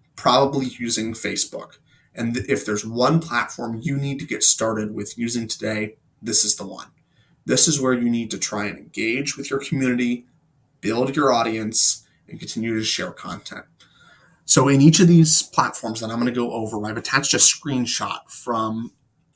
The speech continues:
a different park or organization that I know or have worked with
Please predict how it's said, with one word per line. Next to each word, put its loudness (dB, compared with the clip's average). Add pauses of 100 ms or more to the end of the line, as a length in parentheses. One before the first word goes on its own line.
(140)
a -4
different -4
park 4
or -4
organization -6
that -10
I -6
know 4
or -8
have -14
worked -6
with -4